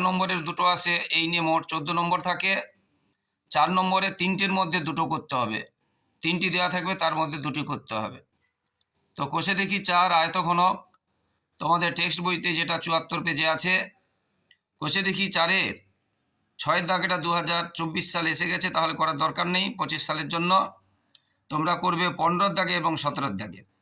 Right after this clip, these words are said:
আর এসএকিউ এবং এমসিকিউ,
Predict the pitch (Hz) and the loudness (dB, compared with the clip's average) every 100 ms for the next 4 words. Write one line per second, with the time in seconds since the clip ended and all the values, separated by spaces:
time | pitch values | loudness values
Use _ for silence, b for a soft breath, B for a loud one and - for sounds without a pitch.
0 | _ _ _ _ _ _ _ _ _ - | _ _ _ _ _ _ _ _ _ 2
1 | 151 165 156 160 175 208 202 202 202 190 | 4 4 2 0 2 0 0 -2 2 2
2 | 180 180 190 - _ _ _ _ _ _ | 4 4 2 -8 _ _ _ _ _ _
3 | _ _ _ 147 180 165 196 196 | _ _ _ 0 2 2 0 0